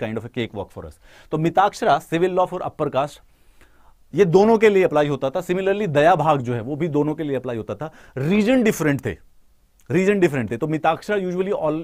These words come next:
नॉर्थ इंडिया में रहता था और जो दया भाग को जो लॉ था ये बंगाली, बंगाल वाले रीजन में अप्लाई होता था। So statement one is wrong, तो statement one automatically wrong हो गया।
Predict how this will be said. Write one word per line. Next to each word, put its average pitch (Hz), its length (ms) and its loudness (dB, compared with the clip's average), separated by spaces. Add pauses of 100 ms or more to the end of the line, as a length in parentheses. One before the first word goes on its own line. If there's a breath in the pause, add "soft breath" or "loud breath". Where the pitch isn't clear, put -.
नॉर्थ 151 280 -4
इंडिया 175 220 -6
में 170 80 -6
रहता 151 200 -6
था 202 80 -8
और 214 120 -4
जो 180 120 -4
दया 131 200 -2
भाग 139 420 -4
को 135 60 -6
जो 113 100 -6
लॉ 104 160 -6
था 127 100 -10
ये 147 120 -6
बंगाली, 123 480 -2 (240 loud breath)
बंगाल 151 340 2
वाले 135 180 0
रीजन 120 260 -4
में 117 80 -4
अप्लाई 101 220 -8
होता 95 180 -10
था। 131 120 -8 (280 soft breath)
So 165 60 -10
statement 190 440 0
one 185 200 2
is 185 100 0
wrong, 139 380 -2
तो 160 80 -6
statement 170 400 -4
one 202 180 -2
automatically 170 540 0
wrong 151 200 2
हो 135 100 -2
गया। 127 120 -8